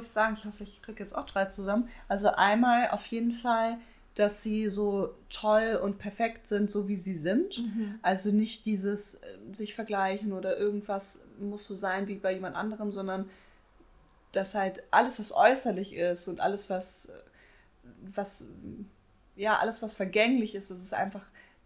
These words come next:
Speaker 1: sehr, sehr, sehr unwichtig nun mal ist. Und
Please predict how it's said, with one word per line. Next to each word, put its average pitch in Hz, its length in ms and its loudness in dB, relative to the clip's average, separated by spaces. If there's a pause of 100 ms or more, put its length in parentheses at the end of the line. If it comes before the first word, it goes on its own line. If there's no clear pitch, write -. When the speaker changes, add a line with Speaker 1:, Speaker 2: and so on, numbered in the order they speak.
(280)
Speaker 1:
sehr, 214 480 4
sehr, 240 260 4
sehr 269 360 8
unwichtig 202 540 6
nun 160 160 -2
mal 151 180 -4
ist. 156 280 -2
Und 175 220 -4